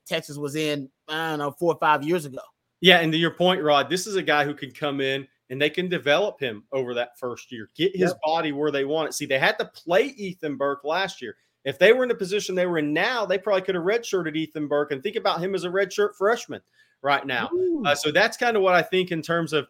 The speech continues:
Speaker 2: uh, Zena. Uh, Rod, before we get to Solomon Williams, who I'm extremely high on, I wanna take a second again to thank our sponsor,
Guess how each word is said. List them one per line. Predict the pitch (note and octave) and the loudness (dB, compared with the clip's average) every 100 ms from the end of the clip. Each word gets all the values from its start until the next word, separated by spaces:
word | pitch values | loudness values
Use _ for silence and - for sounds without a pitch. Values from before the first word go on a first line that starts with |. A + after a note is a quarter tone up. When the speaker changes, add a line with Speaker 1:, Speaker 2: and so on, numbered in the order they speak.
| _ _ - | _ _ 2
Speaker 2:
uh, | D3 C#3 | 4 4
Zena. | A#2+ D#3+ F#3+ E3+ C#3 - - | 2 0 2 4 2 -2 2
Uh, | E3+ D#3+ | 4 6
Rod, | E3 A3+ A#3+ | 8 8 8
before | F#3 - A3 B3 | 2 -2 0 0
we | B3 F#3+ | 0 0
get | G#3 G#3+ - | 2 2 0
to | F#3 D#3+ C#3 C#3 _ | -2 0 -2 -8 _
Solomon | - - E3 F3+ E3+ E3+ | -10 0 2 2 0 -2
Williams, | D#3 D3+ B2+ A2+ A2 | 0 0 -2 -6 -6
who | C#3 | 0
I'm | F3 D#3+ B2 A2 | 4 4 2 -6
extremely | C#3 C3 - - C#3+ B2+ F#3 F#3+ D#3+ C#3+ | -8 -8 -10 -12 -8 -2 0 0 -2 -4
high | B2+ C3 B2 A#2+ | -4 -2 -2 -2
on, | A#2+ A#2+ A#2 A2 _ _ - | -4 -6 -8 -10 _ _ -4
I | C#3+ | 0
wanna | E3+ F3+ | 2 2
take | F3+ E3 | 0 0
a | D#3+ | -2
second | - E3 D#3+ D3+ | -2 -2 -2 -4
again | C#3 D3+ D3 | -2 -2 -2
to | |
thank | C3 D3+ C#3+ | -2 -2 0
our | C#3+ C3+ | -2 -4
sponsor, | - - D3+ D3 D3 C#3 B2 | -4 0 2 2 0 -6 -6